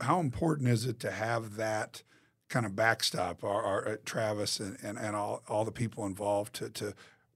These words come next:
want to bring everybody back, and your, your, uh, longevity with all these guys that came from Buffalo, and you, you, that you're just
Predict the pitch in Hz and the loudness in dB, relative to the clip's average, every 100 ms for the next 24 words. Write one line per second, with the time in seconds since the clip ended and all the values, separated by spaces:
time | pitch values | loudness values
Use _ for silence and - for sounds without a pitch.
0 | _ 120 156 165 - 147 139 143 143 135 | _ 8 8 8 4 6 8 8 8 8
1 | 139 127 131 127 127 123 120 120 117 101 | 6 6 6 6 6 8 6 4 -2 -4
2 | - - - _ 139 143 139 139 143 131 | -6 -16 -20 _ 6 10 10 6 4 4
3 | 131 120 123 - _ _ 147 196 208 151 | 6 2 -2 -14 _ _ -6 -2 2 4
4 | 131 110 143 147 139 131 117 113 - _ | 6 10 10 10 6 4 2 -2 -12 _
5 | - 131 127 127 127 123 107 131 120 113 | 0 2 6 6 6 4 4 4 4 2
6 | - - 131 123 117 107 110 117 - 117 | -4 0 2 2 0 -2 2 0 0 -2
7 | 104 101 104 110 - 131 135 123 113 - | -2 -2 -6 -8 -8 -10 -8 -8 -8 -6
8 | 123 127 123 | -2 0 0